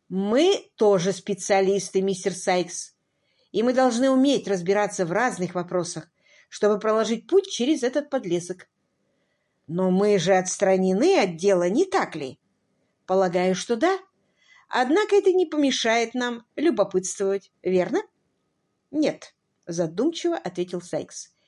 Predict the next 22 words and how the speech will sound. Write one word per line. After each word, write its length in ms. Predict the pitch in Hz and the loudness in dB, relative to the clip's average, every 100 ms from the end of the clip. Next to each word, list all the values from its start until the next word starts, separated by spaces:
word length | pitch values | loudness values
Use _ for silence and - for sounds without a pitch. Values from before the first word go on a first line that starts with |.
| _ _ _ _ _ | _ _ _ _ _
«И 80 | 240 | 0
если 280 | 294 294 294 | 2 2 0
полиция 680 | 285 277 277 262 262 254 226 | 2 2 0 0 0 2 0
и 80 | |
специальный 520 | 262 269 262 262 247 240 | -2 -4 0 2 2 0
отдел 300 | 214 233 233 | 0 0 0
смотрят 460 | 247 240 240 226 | -2 -2 -2 -4
через 260 | - 240 208 | -2 -4 -2
свою 180 | 214 202 | 2 2
собственную 760 | - 175 - 240 285 359 392 | 0 -4 -4 -2 0 0 -2
особую 460 | 330 330 349 302 339 | -6 -2 -2 2 4
линзу, 480 | 320 330 311 339 330 _ _ _ _ _ | 4 2 2 -2 -4 _ _ _ _ _
ничто 360 | 175 175 - 330 | -8 -6 -2 2
не 140 | 381 | 2
помешает 600 | 330 302 311 - 302 294 285 | 2 2 0 0 2 2 0
нам 220 | 269 262 | -2 -2
глянуть 400 | 214 247 247 233 | -2 -2 -2 -4
в 20 | |
телескоп 480 | 247 220 220 233 214 | -6 -6 -6 -6 -6
с 80 | 175 | -4
другого 360 | 180 180 180 | -4 0 -2
конца». 420 | - 147 139 123 | -2 -8 -8 -10